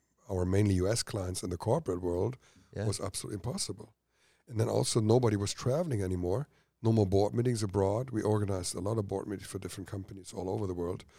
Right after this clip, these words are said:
Speaker 1: Uh, Asia, uh, even, even, uh, East Africa.
Speaker 2: Yeah.
Speaker 1: Uh, depending on where, you know, uh, different, uh, hubs of different clients were located.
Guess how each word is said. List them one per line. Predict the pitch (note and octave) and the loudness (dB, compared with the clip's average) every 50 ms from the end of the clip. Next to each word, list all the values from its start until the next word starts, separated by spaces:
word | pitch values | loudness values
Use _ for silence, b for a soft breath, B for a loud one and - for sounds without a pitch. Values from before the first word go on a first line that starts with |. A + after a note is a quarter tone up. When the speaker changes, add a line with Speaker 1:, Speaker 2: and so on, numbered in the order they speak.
| b b b b b b b b b b b _ _ _ | b b b b b b b b b b b _ _ _
Speaker 1:
Uh, | A2 - - - | -16 -12 -6 -2
Asia, | A2 G#2 G2 G#2 A2+ G#2 G2+ F#2+ G2+ G#2+ - _ _ _ G#2+ G#2 | -2 0 0 0 0 0 -2 -4 -6 -10 -14 _ _ _ -14 -10
uh, | G2+ F#2+ F#2 - - - | -10 -10 -10 -10 -10 -12
even, | G#2 F#2 F#2 F2+ F2+ F#2+ G2+ - | -10 -8 -8 -8 -8 -10 -12 -16
even, | - G#2+ F2+ F2 F#2 F2 F2+ - - - | -18 -20 -20 -20 -20 -20 -20 -20 -20 -16
uh, | F2 F2 E2+ - - | -14 -14 -14 -8 -6
East | A2+ G2+ - - A2+ | -4 -4 -2 -2 -2
Africa. | G2 F#2+ - - G#2 - - G#2+ G2+ G2 - - - | -2 -2 -2 -4 -4 -4 -4 -4 -6 -6 -10 -12 -6
Speaker 2:
Yeah. | - G2+ A2 A#2+ A#2 - - _ - | -4 -2 -2 -2 -4 -6 -10 _ -8
Speaker 1:
Uh, | G2 F#2+ | -6 -4
depending | F#2 G2+ F#2+ - G#2+ A#2+ A2+ A2+ G#2+ G2 | -4 -4 -2 2 4 6 6 6 6 4
on | F#2 F2+ F#2+ F#2+ | 2 2 0 -2
where, | F#2 F#2 F#2 F#2 F2+ F#2+ A2 - - - | -2 -2 -2 -4 -4 -8 -10 -14 -14 -14
you | G2 | -12
know, | F#2 F2+ F#2 F#2+ - _ - | -10 -12 -12 -12 -16 _ -20
uh, | G#2+ G#2+ G2+ F#2 | -16 -14 -14 -12
different, | - F#2+ - - F#2+ F2 E2+ - - - - - | -12 -12 -10 -8 -10 -10 -10 -12 -16 -20 -20 -20
uh, | F#2+ F2+ - - - G2+ | -20 -20 -18 -10 -6 -6
hubs | F#2 F2+ F#2+ F#2+ | -6 -6 -6 -6
of | F#2+ F#2 F2 F2 F#2+ - - _ _ _ _ _ _ - | -4 -6 -6 -6 -10 -16 -20 _ _ _ _ _ _ -14
different | - F#2 - - F#2 - | -12 -12 -10 -10 -12 -10
clients | - G2+ F#2 F2+ F2 F2+ F2 - - - _ _ _ _ _ _ | -8 -8 -8 -6 -8 -8 -8 -10 -12 -12 _ _ _ _ _ _
were | - G2 G2 | 2 4 6
located. | G2+ A2+ C3 - - G#2+ G2 F#2+ G2 G2+ G#2 | 8 6 6 6 4 4 4 6 4 2 0